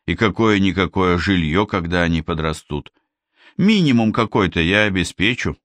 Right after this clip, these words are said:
а дальше пускай сами. Есть такая поговорка: "Плох тот родитель, который не доведёт ребёнка до пенсии".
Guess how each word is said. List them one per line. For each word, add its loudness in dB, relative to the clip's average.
а 0
дальше 2
пускай -2
сами. -2
Есть 0
такая 2
поговорка: -2
"Плох -2
тот -2
родитель, -2
который -2
не 2
доведёт -2
ребёнка -2
до -2
пенсии". -8